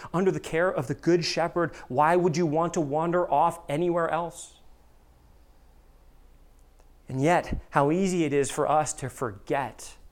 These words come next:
how good it is in the fields of God. How easy it is for us to stray and to wander, to think that somehow sin is going to satisfy us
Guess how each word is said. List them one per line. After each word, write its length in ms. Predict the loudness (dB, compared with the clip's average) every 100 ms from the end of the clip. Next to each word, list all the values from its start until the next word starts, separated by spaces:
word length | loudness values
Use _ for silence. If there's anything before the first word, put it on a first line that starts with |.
| -20 -20 -20 -20 -18
how 260 | -8 -6 -6
good 220 | -4 -4
it 100 | -2
is 380 | -2 -4 -6 -10 -16 -20 -20 -20 -20 -18
in 100 | -12
the 60 | -12
fields 500 | -8 -4 -2 -4 -8
of 200 | -14 -14
God. 260 | -12 -12 -14 -20 -20 -20 -20 -20 _ _ _ -10
How 120 | -6
easy 360 | -2 -2 0 0
it 80 | 0
is 120 | 0
for 160 | 0 -2
us 240 | 0 -2
to 100 | -6
stray 640 | -8 -8 -4 -2 0 0 0
and 100 | -2
to 40 | -4
wander, 460 | -2 -2 -2 -2
to 80 | -2
think 240 | -4 -6
that 100 | -6
somehow 360 | -2 0 0 -2
sin 280 | 0 0 0
is 120 | 0
going 200 | 0 0
to 60 | -2
satisfy 640 | -2 0 0 -2 0 2
us 220 | 2 0